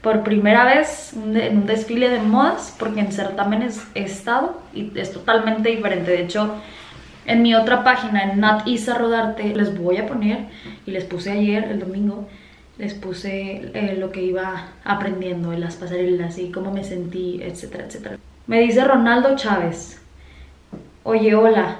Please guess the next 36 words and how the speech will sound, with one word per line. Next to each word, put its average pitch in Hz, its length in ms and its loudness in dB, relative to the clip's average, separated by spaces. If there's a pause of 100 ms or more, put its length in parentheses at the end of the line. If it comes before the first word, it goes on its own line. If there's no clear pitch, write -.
(120)
solo 254 340 2
quería 262 260 2
saber 214 440 0
si, 202 160 -6
por 185 160 -2
ejemplo, 180 380 -6
personas 202 440 -4
tan 233 160 0
abiertas 202 500 -2
como 185 400 -8
tú 214 280 -2 (640)
y 208 120 -4
sociales 196 800 0
pueden 233 260 4
tener 240 280 2
zona 196 380 -2
de 190 100 -4
confort, 208 520 -4 (480)
porque 220 240 0
en 226 40 4
lo 220 80 2
personal 214 460 2
soy, 262 560 0
digamos, 214 720 0
reservado, 202 1000 -2
pero 202 200 -2
veo 202 140 -2
muchas 220 500 -4
opciones 226 840 -2
de 220 100 -4
salir 196 380 -6
de 208 60 -4
mi 208 120 2
zona 180 260 -6
de 180 120 -6
confort. 170 480 -10